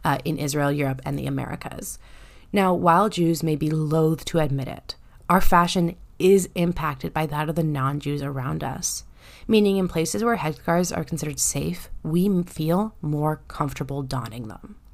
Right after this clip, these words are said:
And this is an important, also important discussion of how teichels exclusively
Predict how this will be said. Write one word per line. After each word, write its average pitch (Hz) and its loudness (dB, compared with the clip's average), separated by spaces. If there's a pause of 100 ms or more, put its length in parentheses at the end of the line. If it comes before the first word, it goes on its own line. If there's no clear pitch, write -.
(600)
And 220 6
this 220 4
is 262 2
an 302 2
important, 175 0
also 180 0
important 180 2
discussion 160 -2
of 127 -12
how 160 0
teichels 185 -2
exclusively 175 0